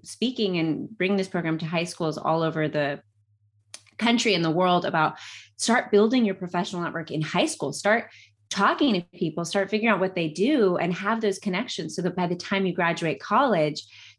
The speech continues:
you can just reach out to those people and, um, and, and start applying to those jobs and actually have your resume be seen. And the, she got all this feedback back, like, two thousand surveys, and all these high schoolers were like,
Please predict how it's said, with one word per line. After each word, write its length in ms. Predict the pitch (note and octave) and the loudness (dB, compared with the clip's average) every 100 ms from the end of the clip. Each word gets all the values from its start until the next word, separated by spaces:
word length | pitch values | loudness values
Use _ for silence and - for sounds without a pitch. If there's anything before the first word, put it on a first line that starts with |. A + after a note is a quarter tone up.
| _ C4+ | _ 0
you 100 | F4 | 2
can 140 | G4 | 2
just 260 | - F#3+ F3+ | 0 -4 -2
reach 180 | E3+ | -2
out 200 | G#3 G#4 | 0 -2
to 80 | - | -2
those 220 | F#3+ D#3 | -2 -2
people 560 | D#3 D#3+ D#3 E3 D#3+ D#3+ | -2 -4 0 2 2 2
and, 320 | E3+ E3+ E3 D#3 | 0 0 2 0
um, 520 | E3 D#3+ D3+ D3 - _ _ | 2 2 2 -2 -6 _ _
and, 200 | F3+ F3 - | -2 0 0
and 120 | F3 | -2
start 200 | - F#3 | 0 -2
applying 400 | F3+ F#3+ F3+ F3+ | -2 0 0 0
to 140 | F3 E3 | 0 0
those 260 | D#3+ D3+ | 0 0
jobs 320 | F3+ F3+ F3+ | 0 2 2
and 80 | D#3 | 0
actually 260 | D#3 D#3 E3+ | -2 -2 -4
have 180 | D3+ C#3 | -4 -4
your 100 | C#3 | -2
resume 560 | D3+ D3+ C#3+ - - - | -2 -2 -4 -4 -8 -10
be 120 | D3+ | -8
seen. 440 | - D#3+ C#3+ - - - - - - - _ _ | -2 0 0 -4 -10 -20 -20 -20 -20 -20 _ _
And 360 | A3 G#3 G3+ F#3+ | 4 4 4 4
the, 260 | A3 G#3 - | 6 6 2
she 240 | F3 A3 | -2 0
got 220 | A3 G#3+ - | 0 -2 -2
all 180 | G3+ A3 | 0 0
this 260 | A#3+ B3+ - | 0 -4 -6
feedback 480 | G3+ G3 D#3+ D3 - | -8 -8 -8 -10 -8
back, 160 | - | -8
like, 240 | F3+ F3 - | -6 -8 -8
two 280 | - A#3+ | -8 -6
thousand 420 | B3+ G3 F#3+ F3 E3 | -2 0 0 -2 -4
surveys, 600 | - E3+ E3 D3+ D3+ D3+ | -2 -2 0 -2 -2 -4
and 260 | E3+ E3+ | -2 -2
all 240 | - E3+ F#3+ | 0 0 2
these 160 | G#3+ G#3 | 2 2
high 140 | F3 | -2
schoolers 420 | F3 F3 D3+ C#3+ | -2 -2 -2 -2
were 100 | D#3 | -2
like, 200 | C#3+ C#3 | -2 -4